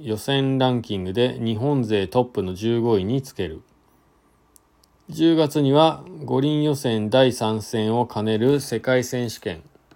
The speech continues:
ローマが控え、この日何度も成功した大技、フロントサイドキッ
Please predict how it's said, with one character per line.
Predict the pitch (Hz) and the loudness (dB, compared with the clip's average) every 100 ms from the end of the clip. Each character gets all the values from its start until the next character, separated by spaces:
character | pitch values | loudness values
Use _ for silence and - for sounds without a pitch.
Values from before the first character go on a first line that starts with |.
| _ - | _ -2
ロ | 151 135 | 2 2
ー | |
マ | 104 | 2
が | 90 82 | -2 -8
控 | - 98 | -4 -4
え、 | 82 - - - - _ _ _ | -4 -8 -20 -20 -20 _ _ _
こ | - | -4
の | 139 123 | -2 0
日 | 127 | 2
何 | 151 165 | 4 4
度 | 131 | 4
も | 110 | 2
成 | - 107 | 0 -2
功 | 104 101 95 | 0 -4 -6
し | |
た | - 117 | -2 -2
大 | 107 | 0
技、 | 101 90 107 117 - _ _ _ | 0 2 2 0 -4 _ _ _
フ | - | -6
ロ | 139 165 | 0 0
ン | 151 | 2
ト | 156 | 0
サ | 156 147 | 4 4
イ | 143 | 4
ド | 135 | 2
キ | - | -2
ッ | 117 | -8